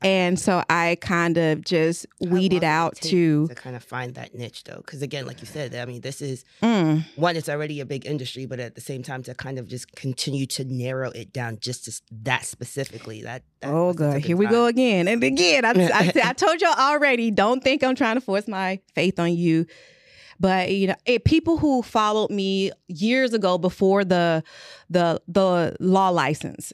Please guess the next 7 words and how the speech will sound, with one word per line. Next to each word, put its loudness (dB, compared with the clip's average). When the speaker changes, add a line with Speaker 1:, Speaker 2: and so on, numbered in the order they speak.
Speaker 2:
Mm-hmm. -6
Speaker 1:
you 0
guys 2
can 0
attest -2
to -2
this. -8